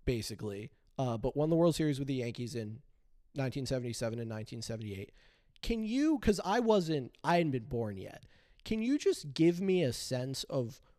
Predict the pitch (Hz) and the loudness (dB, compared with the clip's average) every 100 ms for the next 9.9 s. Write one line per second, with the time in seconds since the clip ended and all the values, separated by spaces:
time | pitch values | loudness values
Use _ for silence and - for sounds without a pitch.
0 | _ 139 135 170 180 156 - 139 143 - | _ -6 0 0 0 -4 -2 0 0 0
1 | 165 156 151 151 - _ _ _ _ _ | 0 0 -2 -6 -10 _ _ _ _ _
2 | - 151 127 - 160 165 165 190 196 180 | -2 0 0 -2 2 2 4 2 2 0
3 | - 160 156 165 151 - 139 139 147 151 | 0 0 2 2 2 0 0 2 2 0
4 | 151 - 139 123 117 - _ _ _ _ | -2 0 0 0 -4 -12 _ _ _ _
5 | _ _ _ 139 135 143 147 - 160 143 | _ _ _ 0 2 2 0 -2 -2 -2
6 | - - 143 143 139 131 123 131 139 131 | -2 0 2 2 0 0 -2 -2 -2 -2
7 | 135 123 123 131 - 143 131 127 123 120 | -4 -2 -4 -4 -4 -4 -2 -4 -4 -6
8 | 117 117 135 139 - _ _ _ _ - | -4 -2 -2 -6 -10 _ _ _ _ -6
9 | 170 156 156 151 175 143 151 160 135 | 2 4 4 2 0 0 2 4 2